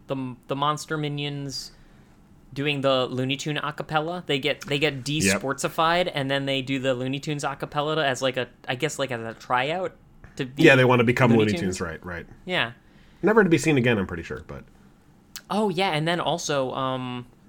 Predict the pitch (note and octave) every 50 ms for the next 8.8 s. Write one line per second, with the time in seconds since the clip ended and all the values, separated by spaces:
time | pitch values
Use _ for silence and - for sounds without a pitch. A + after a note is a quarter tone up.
0 | - _ _ _ _ - - - - E3 D#3 E3+ - - B2 A#2 A#2+ A#2+ A#2+ A#2
1 | A2+ A#2 - B2+ B2 B2 B2 A#2+ A#2+ A#2+ A#2 A#2 - - C#3+ C#3+ D3+ D#3 D3+ C3
2 | B2 B2 C#3 D3+ C#3+ B2+ A#2+ A#2 A#2 A#2 A#2 A#2+ - _ _ _ _ _ - _
3 | _ - - - B2+ B2 A#2+ B2 - C3+ B2+ - - - - - - - - -
4 | - - - - - - - - - - - - - - - - - - G#2+ G#2
5 | A#2 - - C3+ C#3 D3+ E3+ - - - - - - - - - - - G#3+ G3+
6 | G3 G3 - B3+ D3 C#3 C3 C3 C3 C#3 D3+ C#3+ C3 - - F#3+ F3+ - C#3+ C#3+
7 | C3+ - E3 D3+ - - - A3+ - - - - - - - - - - - -
8 | - - - - - C#3+ C#3 C3 C3 B2+ B2+ A#2+ B2 A#2+ A#2